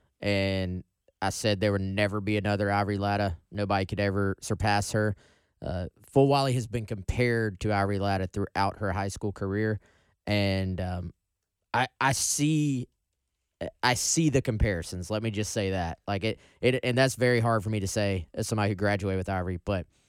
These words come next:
man, I, I can't wait to see what, what this girl can do because she kinda has everything in her toolbox, which is what I think is, is most impressive. So,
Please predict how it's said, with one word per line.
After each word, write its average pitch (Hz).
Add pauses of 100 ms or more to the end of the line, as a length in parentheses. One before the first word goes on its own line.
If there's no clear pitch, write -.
(380)
man, 98 (340)
I, 120
I 131
can't 135
wait 123
to 110
see 117
what, 104 (100)
what 107
this 107
girl 107
can 101
do 107
because 101 (540)
she -
kinda 147
has 113
everything 110
in 95
her 92
toolbox, 101
which 104
is 98
what 98
I 92
think 104
is, 92 (420)
is 101
most 104
impressive. 98 (140)
So, 98